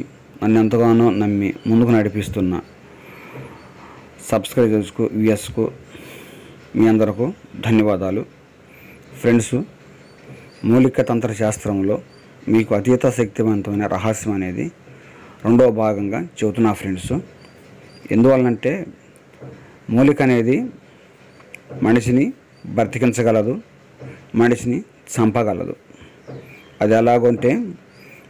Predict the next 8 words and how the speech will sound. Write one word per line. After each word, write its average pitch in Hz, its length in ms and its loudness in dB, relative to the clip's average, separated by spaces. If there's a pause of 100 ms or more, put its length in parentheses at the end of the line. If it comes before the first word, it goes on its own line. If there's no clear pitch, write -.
పాము 127 300 6
గడిచిందనో, 120 520 4 (240)
తేలు 120 280 4
గుట్టిందనో 107 520 0 (1080)
బాధపడుతూ 117 480 2 (100)
ఉంటారు. 85 300 -6 (1400)
కానీ 131 200 4 (100)
మూలిక 147 320 4